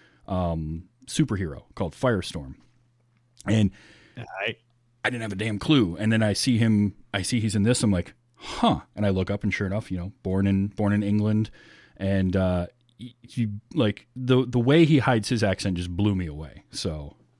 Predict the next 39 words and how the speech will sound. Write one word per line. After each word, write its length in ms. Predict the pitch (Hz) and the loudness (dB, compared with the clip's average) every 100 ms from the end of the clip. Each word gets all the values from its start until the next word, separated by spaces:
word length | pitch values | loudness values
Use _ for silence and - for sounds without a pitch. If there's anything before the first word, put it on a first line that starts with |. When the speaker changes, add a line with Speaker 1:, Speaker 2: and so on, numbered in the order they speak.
| _ | _
Speaker 1:
that 140 | 117 104 | -14 -12
was 100 | - | -10
kind 140 | 95 | -8
of 60 | 85 | -8
a 40 | |
fun 200 | - 80 | -8 -6
one 60 | 76 | 0
Speaker 2:
There's, 200 | 190 87 | 0 -2
Speaker 1:
for 180 | 78 | -8
me. 40 | - - | -10 -6
Speaker 2:
there's 500 | 160 - - - - 180 | -6 -6 -14 -16 -12 -6
something 280 | 214 247 | -4 -4
about 320 | 240 214 180 143 | -4 -4 -4 -4
British 280 | 156 156 | -4 -4
people 400 | - 156 147 131 - | -6 -6 -4 -8 -10
having 640 | - 123 123 127 127 123 | -8 -6 -6 -6 -6 -8
either, 340 | 117 127 120 135 - | -6 -4 -4 -4 -4
<laughs> 140 | - | -6
either 140 | 147 180 | -6 -2
they 140 | 143 | -2
work 280 | 120 117 147 | -2 -2 -2
harder 300 | - 165 165 | -2 -2 -2
at 220 | 165 165 | -4 -4
it 200 | 170 160 - | -2 -4 -4
or 140 | 123 | -2
they're 140 | 120 110 | -2 -2
just 300 | 120 107 - | -4 -6 -6
better 380 | 101 110 113 - | -2 -2 -2 -4
at, 320 | 110 110 - | -6 -6 -8
uh, 240 | 107 104 101 | -10 -12 -12
assuming 360 | 107 - 113 110 | -14 -10 -6 -4
an 40 | |
American 340 | 107 104 104 101 | -4 -4 -6 -8
accent 580 | 101 104 - 101 98 - 104 | -10 -10 -10 -12 -12 -14 -8
than, 340 | 104 98 101 | -6 -4 -4
Speaker 1:
Something. 160 | 98 98 | -6 -8
Speaker 2:
uh, 220 | 104 101 | -10 -10
I 40 | |
think 380 | 104 110 107 - | -10 -6 -8 -8